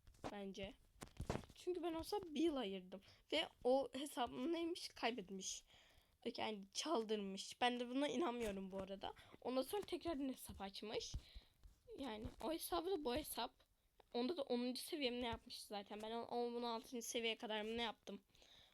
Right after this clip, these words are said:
On altı, on beş seviyemle. Şu anki se-, seviyesini hatırlamıyorum yani. Kız normal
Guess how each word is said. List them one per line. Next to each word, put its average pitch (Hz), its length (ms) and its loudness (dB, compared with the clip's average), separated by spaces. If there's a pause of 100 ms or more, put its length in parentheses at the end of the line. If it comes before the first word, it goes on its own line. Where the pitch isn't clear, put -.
(160)
On 240 180 4
altı, 214 360 0
on 226 180 2
beş 220 160 -2
seviyemle. 196 720 -6 (840)
Şu - 140 -2
anki 247 200 0
se-, 220 280 -4
seviyesini 208 560 -4
hatırlamıyorum 202 520 -4
yani. 196 260 -6 (580)
Kız - 340 2
normal 339 360 6